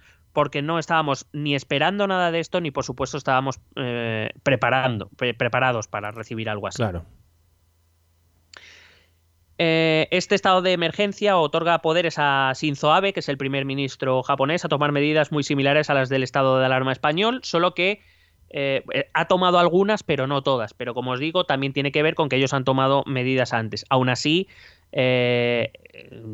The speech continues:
Speaker 1: todo japonés, otro, otra, mm, potencia puntera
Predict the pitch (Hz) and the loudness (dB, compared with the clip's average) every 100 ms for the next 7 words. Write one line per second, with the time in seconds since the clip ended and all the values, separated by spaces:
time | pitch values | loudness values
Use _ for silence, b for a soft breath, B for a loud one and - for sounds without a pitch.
0 | 107 104 - 143 139 120 131 131 139 139 | -10 -8 2 4 4 4 4 4 4 0
1 | - - 139 139 139 143 143 147 - - | -2 -2 0 2 2 2 2 0 -2 -10
2 | 139 127 123 123 139 143 143 151 143 147 | -8 -6 -6 -2 0 0 0 0 2 0
3 | 139 135 165 135 | 0 2 4 2